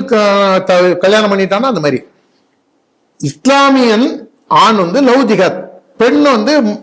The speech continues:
வேற சமுதாயமாக இருக்கும்போது, அது கேரளால இருந்தா மெஜாரிட்டி கிறிஸ்டியன்ஸ் அந்த மாதிரி பண்றாங்க, இங்க இந்துக்களை பண்றாங்க, அதெல்லாம் கிடையாது. அது காதல், காதலை போய் ஏன் கொச்சப்படுத்துறீங்க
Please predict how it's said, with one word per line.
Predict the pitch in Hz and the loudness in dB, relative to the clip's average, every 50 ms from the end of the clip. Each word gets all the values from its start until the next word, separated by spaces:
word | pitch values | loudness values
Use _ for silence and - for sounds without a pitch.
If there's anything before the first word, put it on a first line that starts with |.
| - _ | -16 _
வேற | - 165 175 214 226 214 208 196 | -4 -2 0 2 2 2 2 2
சமுதாயமாக | 190 - 202 214 226 226 220 214 202 185 185 180 165 170 | 0 0 0 0 0 2 2 0 0 0 0 0 2 0
இருக்கும்போது, | 170 165 160 175 180 170 180 190 254 | 0 0 -2 -4 -2 0 0 2 2
அது | 254 214 190 185 160 - - - - - - - _ _ - | 2 2 2 0 0 -2 -8 -16 -20 -20 -20 -20 _ _ 0
கேரளால | 180 190 190 190 185 175 170 | 0 2 2 2 2 2 2
இருந்தா | 165 165 156 156 175 180 160 151 160 151 - - - | 2 0 0 -2 -2 -4 -4 -6 -8 -10 -12 -8 -6
மெஜாரிட்டி | 156 160 156 180 180 170 165 175 160 | -4 -2 0 0 0 0 0 -4 -4
கிறிஸ்டியன்ஸ் | - 185 156 147 - 202 175 160 143 160 | -4 -4 -6 -4 -2 -4 -4 -2 -2 -4
அந்த | 151 151 | -4 -2
மாதிரி | 147 156 151 | -2 -2 -4
பண்றாங்க, | 151 - 156 151 139 147 143 147 185 | -2 -4 -4 -2 -2 -2 -2 -2 -4
இங்க | 208 196 170 156 | -4 -2 -2 0
இந்துக்களை | 151 147 156 175 180 - 170 160 147 | -2 -2 -2 -4 -4 -2 -2 -2 -2
பண்றாங்க, | 147 143 143 143 143 139 160 190 - - - - - - _ _ _ _ | -4 -6 -4 -4 -4 -4 -6 -10 -12 -14 -20 -20 -20 -20 _ _ _ _
அதெல்லாம் | - 139 185 254 294 311 311 285 | -4 -2 0 2 2 2 2 2
கிடையாது. | 254 220 208 196 170 175 175 185 - - - _ _ _ _ _ | 2 2 2 2 0 0 -2 -4 -10 -18 -20 _ _ _ _ _
அது | - 160 196 294 151 | -6 -4 -4 -4 -4
காதல், | 151 - 165 185 233 269 269 220 165 - | -2 -2 0 2 2 2 0 0 -2 -4
காதலை | - - 165 196 247 269 262 226 | -4 -4 -2 0 0 0 0 0
போய் | - 233 226 202 | 0 0 0 0
ஏன் | 190 220 226 | 0 -2 -2
கொச்சப்படுத்துறீங்க | 185 190 185 - 262 196 196 160 151 160 147 131 131 | -4 -4 -2 -2 -2 -2 -2 -2 -2 -2 -2 -2 -2